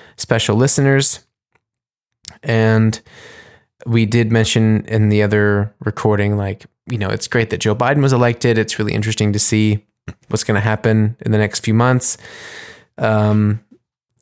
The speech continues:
and of course, I turned thirty this week, um, on Saturday. So we've had some really nice people send in a few clips of some of their favorite memories and,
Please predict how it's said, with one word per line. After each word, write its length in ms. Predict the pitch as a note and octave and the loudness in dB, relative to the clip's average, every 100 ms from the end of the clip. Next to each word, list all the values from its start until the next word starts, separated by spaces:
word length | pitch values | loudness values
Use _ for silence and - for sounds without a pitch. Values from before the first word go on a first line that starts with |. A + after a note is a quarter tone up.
| - | -4
and 840 | A#2 A#2 A#2 A#2 A2+ A2+ A2 - - _ - G#2+ | 0 2 4 4 4 2 0 -2 -12 _ -10 -4
of 200 | B2 A#2 | -2 -4
course, 280 | - C#3+ C3+ | 0 0 2
I 80 | A#2 | 0
turned 320 | - A#2 A2 | 0 0 2
thirty 340 | D#3+ F3 F#3 | 0 2 2
this 260 | D#3+ D#3 - | 2 0 0
week, 360 | D3+ D#3+ - - _ _ G#2 | 0 0 -4 -18 _ _ -4
um, 400 | A2 G#2+ G#2+ G2+ | -2 0 -2 -2
on 180 | A2 G#2+ | -2 0
Saturday. 640 | A#2 A#2 A#2+ A2+ A2+ A#2+ _ _ _ _ _ _ _ _ _ - | -2 -2 -2 0 0 -4 _ _ _ _ _ _ _ _ _ -18
So 140 | - B2 | -4 0
we've 120 | A#2 | 0
had 140 | B2 - | 0 0
some 180 | A#2+ | 0
really 180 | B2 B2+ | 2 2
nice 260 | B2 A#2+ A#2+ | 2 2 -2
people 340 | - B2 A2 | -4 -4 -2
send 340 | G#2+ A2 G#2+ G#2 | 0 0 0 0
in 300 | G#2 G#2 - | 0 0 -2
a 60 | A2 | -8
few 480 | - G#2+ G#2+ G#2 - | -4 -2 0 -2 -6
clips 360 | - A2+ - A2 | -2 -2 0 -4
of 100 | G2+ | -4
some 360 | - - G#2+ | -6 -2 0
of 60 | G#2 | 0
their 180 | G2+ G2 | 0 -2
favorite 420 | A2 A2 G#2 G2+ | -4 -4 -2 -2
memories 600 | A2+ B2+ B2+ A#2+ A#2 G#2+ | 0 2 2 2 2 0
and, 300 | - G2+ G2+ | -2 -2 -4